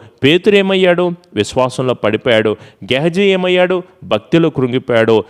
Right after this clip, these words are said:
సంసోన్ ఏమయ్యాడు? స్త్రీ విషయంలో పడిపోయాడండి. ఇశ్రాయేలీ ప్రజలందరూ దేవుడు అన్ని అద్భుతాలు చేస్తే, అన్ని ఆశీర్వాదాలు ఇస్తే, అనేకమైన మేలులు పొందుకొని కూడా వీళ్ళు ఏం చేస్తున్నారంటే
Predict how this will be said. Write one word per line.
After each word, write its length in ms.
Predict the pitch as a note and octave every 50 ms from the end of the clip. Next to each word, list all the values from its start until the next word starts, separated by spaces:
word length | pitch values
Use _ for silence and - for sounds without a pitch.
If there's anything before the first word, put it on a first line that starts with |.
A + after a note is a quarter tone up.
| - - _
సంసోన్ 500 | - - D#3+ F3+ G#3+ G#3 - B3 A#3+ A3+
ఏమయ్యాడు? 520 | G#3+ G#3+ G#3+ G#3 G#3 G3+ G3+ G3+ G3+ G3 G3 - _ _
స్త్రీ 320 | - - - - E3+ G3+ A3+
విషయంలో 400 | A#3+ A#3 - - G#3 G3 F3+ D#3+
పడిపోయాడండి. 720 | - C#3 B2 A2+ - A#2+ G#2 G2 G2+ G2+ G#2+ A2+ A#2 A#2 - - - - -
ఇశ్రాయేలీ 440 | C3 B2+ - - G3 G#3 G3+ F#3+ F#3+
ప్రజలందరూ 720 | F3 F3 D#3 D3 C#3 D#3 D3+ D3 C#3+ D3 D3 D3 C#3 C3 - - - - G#2+
దేవుడు 420 | G#2 B2 C#3+ D#3+ F3 F#3 F#3 - - -
అన్ని 440 | B2+ C#3+ D3+ D#3 D#3 D#3 D3+ D3 C3+
అద్భుతాలు 520 | A#2 A#2 A#2 A#2+ C#3 F3+ - G3+ E3 C#3 A#2+
చేస్తే, 500 | G2+ G#2 G2 G2 - - D3 D#3+ E3+ E3 - - - _
అన్ని 300 | A2+ C3 D#3+ F3+ F#3+ F#3
ఆశీర్వాదాలు 800 | E3 C#3 C#3+ E3 D#3+ - - G3 F3+ E3+ E3 D3 A#2 A2+ G#2+ G#2
ఇస్తే, 220 | G#2+ A2 - - D3+ -
అనేకమైన 500 | A#2 C3+ D3 D#3+ - E3 D3 D3+ D3+ C#3+
మేలులు 540 | B2 A2 G2+ G#2 A#2+ D#3 F#3+ A3 B3 A#3+ A3+
పొందుకొని 600 | - - - C#3+ D#3 F#3 A#3 - C4+ C4 B3+ B3
కూడా 200 | - G#3 F#3+ G3
వీళ్ళు 220 | F#3 E3+ D3+ C#3+ D3
ఏం 160 | D#3 D#3+ E3
చేస్తున్నారంటే 840 | D#3+ D3 C3+ - - D3 C#3 B2+ A#2+ A#2 A#2 A2 C#3+ C#3 B2+ A2+